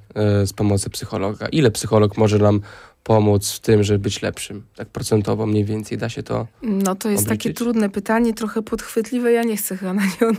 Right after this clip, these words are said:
Speaker 2: odpowiadać,
Speaker 1: to też, y, inaczej.
Speaker 2: ale, y, mogę odpowiedzieć bez procentów, tak, na
Speaker 1: Mhm.
Speaker 2: nie. Że na pewno, na pewno bardzo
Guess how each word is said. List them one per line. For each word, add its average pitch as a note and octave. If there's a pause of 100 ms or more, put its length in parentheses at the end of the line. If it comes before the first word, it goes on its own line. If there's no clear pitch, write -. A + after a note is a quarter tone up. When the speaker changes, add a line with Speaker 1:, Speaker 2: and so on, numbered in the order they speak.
Speaker 2:
odpowiadać, A#3
Speaker 1:
to D3
też, D#3
y, C#3+
inaczej. B2
Speaker 2:
ale, A3+
y, A3
mogę A#3+
odpowiedzieć A#3+
bez B3
procentów, F#3+
tak, B3
na -
Speaker 1:
Mhm. G3
Speaker 2:
nie. G3 (520)
Że A#3+
na C4
pewno, C#4
na C#4
pewno C#4+
bardzo C#4+